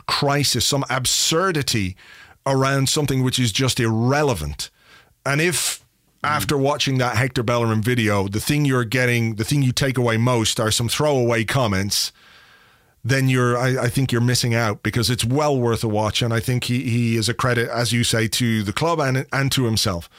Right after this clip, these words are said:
Speaker 1: Um,
Speaker 2: Mm.
Speaker 1: whether people agree with him or disagree with him about, about what he said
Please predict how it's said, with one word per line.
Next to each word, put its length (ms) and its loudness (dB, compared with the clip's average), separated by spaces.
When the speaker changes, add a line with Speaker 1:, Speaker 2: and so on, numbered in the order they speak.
Speaker 1:
Um, 800 -2
Speaker 2:
Mm. 320 -4
Speaker 1:
whether 200 0
people 260 0
agree 320 0
with 120 0
him 220 0
or 140 0
disagree 380 0
with 100 0
him 160 0
about, 340 -2
about 220 -2
what 140 0
he 60 0
said 320 0